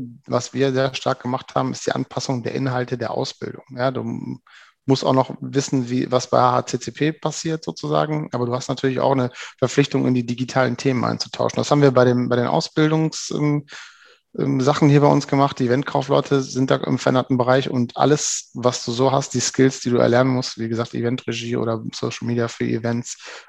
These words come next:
E-Commerce, Digital Marketing, das sind Dinge, die du dann hier im Modul dazu buchen kannst, weil das sind Dinge, die dich dann auch komplett, am Ende des Tages komplett machen. Und so ist ja unser System auch hier immer aufgebaut.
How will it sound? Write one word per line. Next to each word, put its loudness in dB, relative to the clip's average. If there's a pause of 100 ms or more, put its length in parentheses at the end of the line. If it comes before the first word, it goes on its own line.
E-Commerce, 2
Digital 2
Marketing, -2
das 2
sind 2
Dinge, 8
die 0
du 2
dann 4
hier 4
im 2
Modul 2 (180)
dazu 0
buchen -2
kannst, 0 (460)
weil 6
das 4
sind 0 (100)
Dinge, 6
die 0
dich 0
dann 2
auch 2
komplett, -2
am 4
Ende 6
des 4
Tages 0
komplett 0
machen. -2
Und -4
so 6
ist 4
ja 6
unser 6
System 2
auch 0 (100)
hier 4
immer 2
aufgebaut. 2